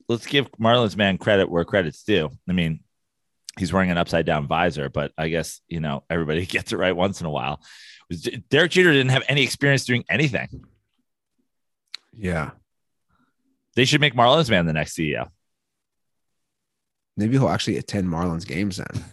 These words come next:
Speaker 1: <laughs> Yeah.
Speaker 2: Although I haven't seen him. I haven't, I, like, I
Speaker 1: He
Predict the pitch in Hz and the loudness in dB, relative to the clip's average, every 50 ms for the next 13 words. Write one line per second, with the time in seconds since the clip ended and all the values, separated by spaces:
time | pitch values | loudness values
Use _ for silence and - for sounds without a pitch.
0 | - _ _ _ 143 135 - - - - - - 131 - - _ _ _ _ _ | -20 _ _ _ -8 -8 -4 -4 -4 -4 -4 -6 -8 -8 -10 _ _ _ _ _
1 | _ _ _ _ _ _ _ _ _ _ _ _ _ _ _ _ _ - 123 147 | _ _ _ _ _ _ _ _ _ _ _ _ _ _ _ _ _ 0 2 4
2 | 156 185 233 277 339 320 - - - 214 240 262 175 92 78 - _ _ - 127 | 6 6 6 4 4 2 0 0 0 0 2 2 0 0 -2 -6 _ _ 0 2
3 | 156 190 233 240 208 135 139 151 170 107 - 92 127 139 - - _ _ _ _ | 4 4 4 2 0 -2 -4 -4 -4 -4 -2 -2 -2 -2 -2 -4 _ _ _ _
4 | _ _ _ - 127 143 | _ _ _ -2 4 4